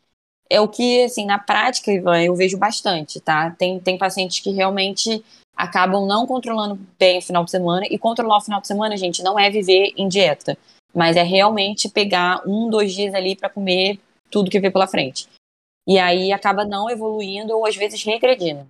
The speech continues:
É muito comum, tá? Agora, falando do, de uma, de uma dieta, por exemplo, hipercalórica,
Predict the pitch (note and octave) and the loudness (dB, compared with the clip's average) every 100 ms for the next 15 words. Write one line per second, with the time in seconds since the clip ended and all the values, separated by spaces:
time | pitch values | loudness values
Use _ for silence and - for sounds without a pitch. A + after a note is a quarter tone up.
0 | _ - E3 D#3 - G#3+ E3 C3 _ - | _ -2 -2 0 0 2 0 -2 _ -4
1 | C#3+ E3+ - - - _ - G3+ F#3+ E3+ | -2 -2 -4 -20 -20 _ -4 2 6 6
2 | D#3+ D#3+ G3 G3 G#3+ C4 C#4 C4+ _ - | 4 0 2 4 2 -2 -4 -6 _ -18
3 | G3 F#3 - G#3+ G#3 G3+ G3+ G3 F#3 F3+ | -18 -16 -8 -2 0 0 0 -2 -4 -8
4 | _ - G3+ G#3 G3 - - G3 G3 F#3 | _ -8 -4 0 0 -2 -10 -12 -8 0
5 | F#3 - - F#3 F3 E3+ - A#3+ B3+ - | 0 0 -6 -4 -4 -6 -8 -2 -2 -2
6 | _ _ _ _ _ _ _ _ _ _ | _ _ _ _ _ _ _ _ _ _
7 | F3 E3 F3+ G#3+ - D#3 | 2 4 4 4 -2 -8